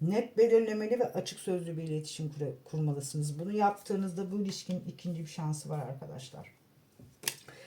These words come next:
Evet, kartların enerjisi böyleydi. Verdiğim mesajlar böyleydi. Umarım en güzel cevaplar, en güzel mesajlar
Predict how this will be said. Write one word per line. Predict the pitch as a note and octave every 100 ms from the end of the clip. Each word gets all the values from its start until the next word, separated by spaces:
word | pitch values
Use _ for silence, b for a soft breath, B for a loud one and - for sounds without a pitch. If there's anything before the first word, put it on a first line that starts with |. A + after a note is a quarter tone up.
| B B B -
Evet, | C4+ A3
kartların | - A3 A3+ A3 B3+
enerjisi | B3 A#3 G#3+ G#3+ G#3
böyleydi. | G#3 F#3+ E3 D3 D3
Verdiğim | F3+ F3+ G3 G3
mesajlar | F3+ F#3+ F#3 F3+ F3+ F3
böyleydi. | F3 D#3+ D3+ D3 E3+ -
Umarım | D#3+ F#3 F#3 F#3 E3 -
en | F3 F3+
güzel | F3 E3 D#3+
cevaplar, | D#3 D3+ D3 C#3+ C#3 D3 - - B B B B B B B B B -
en | F3 E3+
güzel | E3 D3+
mesajlar | D#3 D3+ D3 C#3+ D3+ D#3+ A3